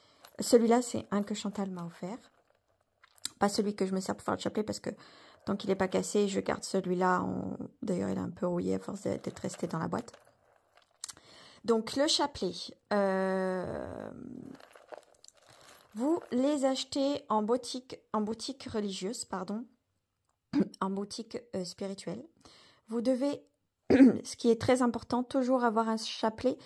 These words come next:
sur vous, autour du cou. Pourquoi ?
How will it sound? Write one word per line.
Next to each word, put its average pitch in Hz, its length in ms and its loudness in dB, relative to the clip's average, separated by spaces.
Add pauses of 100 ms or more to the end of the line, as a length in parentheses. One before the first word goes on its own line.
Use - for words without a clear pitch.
(280)
sur 330 360 6
vous, 202 220 -2 (380)
autour 294 640 6 (120)
du 226 280 0
cou. 233 280 -2 (540)
Pourquoi ? - 600 2